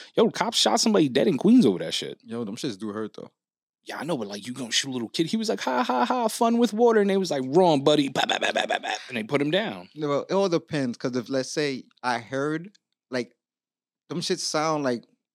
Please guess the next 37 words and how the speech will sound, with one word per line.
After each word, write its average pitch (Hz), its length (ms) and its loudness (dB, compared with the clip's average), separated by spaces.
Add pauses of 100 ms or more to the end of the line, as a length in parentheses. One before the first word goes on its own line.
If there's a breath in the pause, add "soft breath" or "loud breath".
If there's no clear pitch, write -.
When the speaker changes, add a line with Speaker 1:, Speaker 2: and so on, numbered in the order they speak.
Speaker 2:
guns 117 480 -6 (220)
were 117 100 -12
going 113 340 -6
off. - 340 -10
You - 100 0
know 320 60 6
what - 40 4
I'm - 40 6
Speaker 1:
Yeah. - 60 2
Speaker 2:
saying? 170 360 -6
It's - 240 -12
like, 131 180 -4
literally, 170 360 -2
we, 143 120 -2
when 127 360 -8
we 127 100 -4
had 139 180 -4
the, 135 100 -2
the, 120 460 -4
we 156 120 -4
bought 175 300 0
them 185 340 -4 (680)
for 127 80 -12
my 131 140 -4
man's, 139 260 -4
uh, 117 560 -6 (160)
Macho's 127 320 -6
birthday. 127 320 -6
We 123 80 -6
were 123 60 -2
supposed 120 220 -8
to 120 40 -10
have 113 120 -6
a 110 40 -6
water 120 300 -4
gun 101 180 -12
fight. - 220 -12